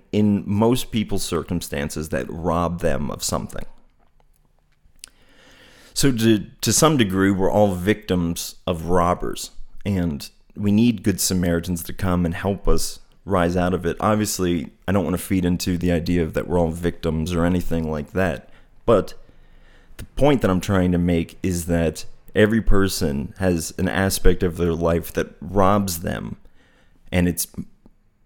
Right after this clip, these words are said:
probably more likely to be unconscious that it's robbing them, that they're not aware that this is happening. I hope that that makes sense.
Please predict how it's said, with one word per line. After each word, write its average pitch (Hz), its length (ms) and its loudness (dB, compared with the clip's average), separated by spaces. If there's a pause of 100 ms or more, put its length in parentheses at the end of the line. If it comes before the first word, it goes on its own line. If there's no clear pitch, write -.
(1040)
probably 110 640 0
more 98 300 4
likely 90 460 0
to 82 80 -4
be 87 380 -2
unconscious 90 1000 -4 (180)
that 76 140 -6
it's - 160 -10
robbing 60 460 -2
them, 53 140 -8
that 76 100 -8
they're 92 120 2
not 95 220 2
aware 87 540 2
that 82 200 -4
this 82 200 -6
is 76 120 -8
happening. - 560 -12 (800)
I 87 80 -2
hope 92 200 0
that 87 120 -2
that 80 160 -2
makes 76 260 -6
sense. - 400 -10